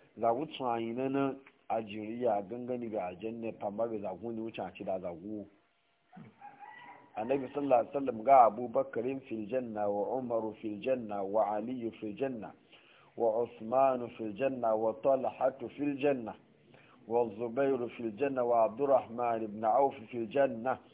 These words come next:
wa Sa'ad ibn Abi Waqqas fil janna, wa Sa'id ibn Zaid ibn Amr ibn Nufail fil janna, wa Abu Ubaida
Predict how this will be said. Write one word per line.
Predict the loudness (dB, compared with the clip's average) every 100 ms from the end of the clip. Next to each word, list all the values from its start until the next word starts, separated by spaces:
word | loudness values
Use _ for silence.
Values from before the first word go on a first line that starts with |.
| -20 -6
wa | -2 0
Sa'ad | 2 4 2
ibn | -2 -4
Abi | -2 -2 -2
Waqqas | -2 4 4 4 -4
fil | -8 -8
janna, | -6 -4 -2
wa | -4 -4
Sa'id | -2 -2 -2 -4
ibn | -6 -6 -4
Zaid | -2 -2 -4
ibn | -6 0
Amr | 2 2 0
ibn | -4 -4
Nufail | -6 -2 0 0 -4
fil | -2
janna, | 0 0 -4 -8 -20 -20 -20 -10 2
wa | 4
Abu | 8 8 8 2
Ubaida | 2 0 4 4 6 4 6 10 10